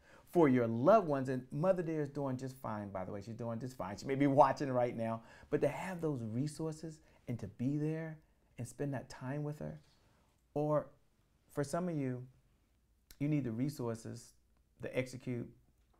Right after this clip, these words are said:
the vision you have for the people you are called to serve. What's the vision you have for the people you were called to serve? I have a vision. My, our vision at the Happy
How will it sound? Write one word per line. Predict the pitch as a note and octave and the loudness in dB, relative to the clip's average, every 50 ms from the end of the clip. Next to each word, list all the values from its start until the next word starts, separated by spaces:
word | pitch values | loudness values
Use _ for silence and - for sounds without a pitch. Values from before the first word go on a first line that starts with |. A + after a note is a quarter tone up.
| _ _ _ - | _ _ _ -8
the | A2+ | -8
vision | G#2 F#2+ G2+ B2 C3+ C3+ B2 A#2 A2 G#2+ | -8 -4 -4 -2 -2 -2 -2 -4 -4 -4
you | A2 G#2+ | -4 -4
have | A#2 A#2 A2 G#2+ - | -4 -4 -4 -6 -6
for | - | -10
the | - - | -12 -14
people | - - - D3+ C#3 B2+ - - A2 - - - | -14 -10 -8 -8 -8 -6 -6 -8 -8 -10 -10 -10
you | - A2+ A2+ F#2 | -8 -8 -6 -6
are | - E2+ | -8 -10
called | - - - B2+ A#2+ A2+ G#2+ G2 F#2 - - - | -14 -10 -4 -2 0 2 2 0 -2 -4 -8 -14
to | - D#2 | -16 -16
serve. | - - - F#2+ F2+ - - - - - - _ _ _ _ _ _ _ _ _ _ _ _ _ _ _ | -14 -10 -10 -8 -8 -10 -12 -16 -20 -20 -20 _ _ _ _ _ _ _ _ _ _ _ _ _ _ _
What's | - G#3+ A3 | -6 -6 -4
the | - | -2
vision | F3 F3+ F#3+ F#3 | -2 -2 -2 0
you | F3+ F3+ | -2 -4
have | F3+ F3 | -4 -4
for | E3+ | -8
the | D3+ | -8
people | - F3+ F3+ E3 | -6 -6 -4 -4
you | D#3+ D#3+ | -4 -4
were | D#3 D#3 | -4 -4
called | D#3 D#3 D3 D3 D3 C#3+ | -2 -2 -2 -2 -2 -4
to | |
serve? | - - B2 A2 - - - - - | -6 -6 -6 -6 -6 -10 -16 0 2
I | E3 G#3 | 4 4
have | A3+ G3 E3+ | 6 4 2
a | |
vision. | D3+ C#3+ E3+ D3 B2 A2+ A2+ | 2 0 0 0 0 2 4
My, | D3 F#3 G3+ - - - - | 4 4 4 4 0 2 8
our | - G#3 G#3+ | 10 10 10
vision | F3+ D3+ D3+ F#3+ G#3+ G3+ A3 | 10 10 8 6 8 6 2
at | F#3+ D#3 | 0 0
the | C#3 | 0
Happy | C3 C3 E3 F3 F3+ F3 F3 E3+ - | -2 0 -2 -4 -4 -4 -4 -6 -6